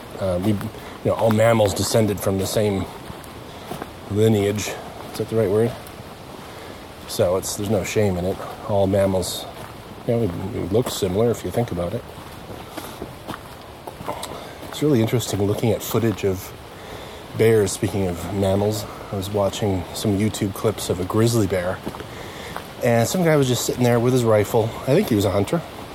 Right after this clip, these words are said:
Actually, no, I think he was a photographer. Because, uh, no, he must have been a hunter. Who knows? Just because the photography was so well done. It was a GoPro camera or something.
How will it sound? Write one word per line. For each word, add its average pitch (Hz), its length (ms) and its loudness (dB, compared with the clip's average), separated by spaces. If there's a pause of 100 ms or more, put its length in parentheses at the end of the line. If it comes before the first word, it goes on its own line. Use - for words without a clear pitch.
(160)
Actually, 110 380 2
no, 120 220 4
I 85 80 2
think - 200 -6
he 147 100 0
was 113 120 2
a 104 60 0
photographer. - 560 0 (920)
Because, 98 420 0
uh, 90 200 2 (1600)
no, 208 100 6
he 190 60 8
must 147 180 6
have 107 100 4
been 95 100 4
a 98 40 2
hunter. 90 200 -2
Who - 200 0
knows? 90 320 2 (200)
Just 156 160 0
because 143 180 6
the 117 80 4
photography 117 460 4
was 90 100 -2
so 92 140 -2 (120)
well 104 160 4
done. 107 200 2 (480)
It 123 80 4
was 117 80 6
a 113 80 4
GoPro 101 440 4
camera 98 360 0
or - 20 -4
something. 92 240 -6